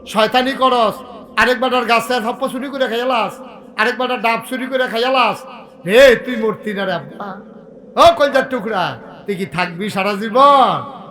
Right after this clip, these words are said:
এমনি তোর আরে বুঝাইয়া কেউ কইত না। সারা বাংলাদেশে কোনো হুজুর বলবে না, বলবে না, ফাইতা নাই হুজুর। একেবারে অনুরোধ করে কইয়া যাই,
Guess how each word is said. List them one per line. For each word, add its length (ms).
এমনি 260
তোর 180
আরে 160
বুঝাইয়া 420
কেউ 360
কইত 180
না। 200
সারা 260
বাংলাদেশে 600
কোনো 280
হুজুর 360
বলবে 360
না, 360
বলবে 360
না, 360
ফাইতা 300
নাই 180
হুজুর। 400
একেবারে 460
অনুরোধ 600
করে 260
কইয়া 240
যাই, 220